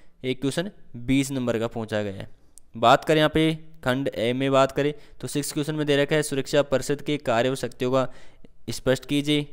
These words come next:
नेक्स्ट इसके अंदर अथवा पूछा गया कि विश्व शांति में संयुक्त राष्ट्र संघ की भूमिका की परीक्षण कीजिए। अब यहाँ पे देख सकते हैं सेक्शन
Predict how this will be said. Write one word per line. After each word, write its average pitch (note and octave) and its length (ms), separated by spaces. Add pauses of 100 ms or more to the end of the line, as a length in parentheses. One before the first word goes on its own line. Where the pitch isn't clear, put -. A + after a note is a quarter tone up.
नेक्स्ट C3 240
इसके C#3 220
अंदर C#3+ 160
अथवा A#2+ 220
पूछा C3+ 320
गया C#3 120
कि C#3 140
विश्व A#2+ 340
शांति B2 340
में C3+ 120
संयुक्त B2 380
राष्ट्र A#2+ 320
संघ A#2 240
की B2 100
भूमिका A2 380
की A#2 120
परीक्षण A2+ 420 (500)
कीजिए। D#3 400
अब C#3 120
यहाँ D#3 240
पे D#3 120
देख D3 140
सकते D3 220
हैं D3+ 80
सेक्शन D3 520